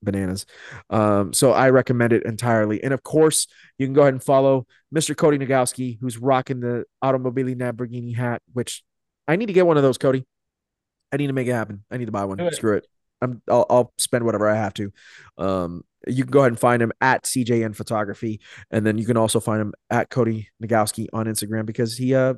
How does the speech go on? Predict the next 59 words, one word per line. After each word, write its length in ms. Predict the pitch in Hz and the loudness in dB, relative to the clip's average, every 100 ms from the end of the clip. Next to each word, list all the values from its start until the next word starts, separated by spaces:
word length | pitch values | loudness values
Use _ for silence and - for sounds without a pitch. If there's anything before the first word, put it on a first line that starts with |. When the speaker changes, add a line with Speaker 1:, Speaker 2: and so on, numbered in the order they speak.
| _ | _
Speaker 1:
posts 220 | - 143 - | -2 -2 -2
a 40 | |
lot 200 | 135 143 | -2 -2
of 100 | 135 | -2
stuff 240 | - 147 | -4 -4
with 80 | 143 - | -4 -6
the 160 | 131 131 | -4 -2
Secured 500 | - 131 - 156 147 | -4 -10 -6 -4 -4
Sneakers. 440 | - 180 131 101 | -6 -6 -6 -6
Shout 200 | - 131 | -6 -2
out 80 | 135 | -2
to 80 | 131 | -4
Secured 400 | - 120 139 135 | -14 -10 -10 -8
Sneakers. 480 | - 151 170 165 - _ _ | -8 -4 -2 -2 -6 _ _
Speaker 2:
If 140 | - 147 | -6 -4
you 80 | 190 | -2
guys 140 | 196 | 0
wanna 160 | 208 214 | 0 -2
see 160 | 208 208 | -4 -6
any 140 | 185 | -6
private 340 | - 170 170 | -2 0 0
pictures 320 | 151 160 - 143 | -4 -8 -6 -8
of 160 | 117 | -6
Devin 380 | 120 143 135 123 | -2 -2 -2 -4
that 120 | 127 | -4
are, 120 | 123 | -2
like, 200 | 123 120 | -4 -6
not 280 | 127 127 135 | -4 -2 -2
on 180 | 143 147 | -2 -4
the 100 | 147 | -4
internet, 360 | 156 160 170 139 | -2 0 0 0
go 120 | 139 | -4
to 60 | |
S-, 340 | 131 - - - | -4 -10 -18 -10
Cody 200 | 151 147 | -4 -4
Nagowski, 480 | 135 131 123 117 117 | -4 -4 -6 -8 -14
'cause 100 | 123 | -8
those 160 | 135 131 | -6 -6
are 120 | 117 | -8
the 60 | - | -6
fire 300 | 139 123 120 | -6 -4 -6
ones. 300 | 117 113 _ _ _ _ _ | -10 -16 _ _ _ _ _
Go 140 | 165 170 | 0 2
to 60 | |
the 80 | 180 | 2
one, 320 | 175 175 160 | 0 0 0
go 120 | 160 | -2
to 80 | 190 | 0
my 220 | 180 151 | 0 -4
most 300 | 143 160 156 | -2 -4 -4
recent 360 | 151 196 202 208 | -6 -8 -8 -4
post, 380 | 180 175 170 - | 0 0 -2 -10
if 100 | 143 | -8
you 80 | 147 | -8
see 140 | 156 | -4
this, 160 | 147 147 | -6 -6
on 160 | 135 | -10
Cody 160 | 143 156 | -6 -6
Nagowski, 580 | 156 147 143 - 165 | -2 -2 -4 -6 -10